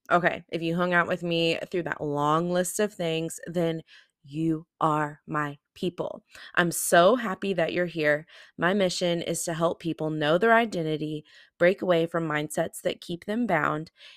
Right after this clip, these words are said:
and make an impact that changes generations by being one hundred percent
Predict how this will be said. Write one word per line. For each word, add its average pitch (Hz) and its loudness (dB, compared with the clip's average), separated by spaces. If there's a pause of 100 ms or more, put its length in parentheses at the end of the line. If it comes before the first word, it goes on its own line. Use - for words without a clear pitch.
(100)
and 175 2
make 185 2
an 240 0
impact 160 -6
that - -2
changes 214 -4
generations 226 -2 (240)
by 175 2
being 170 0
one 156 0
hundred 214 -2
percent 170 -6